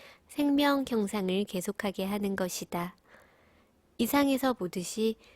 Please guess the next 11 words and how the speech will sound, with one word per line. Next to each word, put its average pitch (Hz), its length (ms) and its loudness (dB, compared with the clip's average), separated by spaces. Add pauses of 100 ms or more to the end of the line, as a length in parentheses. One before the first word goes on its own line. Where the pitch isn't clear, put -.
생명은 269 720 4
무형을 196 600 2
근거로 214 460 0
하는 190 300 0
생과 196 600 -2 (380)
유형을 208 460 4
근거로 202 500 -2
하는 185 320 -2
명이 180 420 -2 (300)
서로 285 540 4
어우러져 196 720 2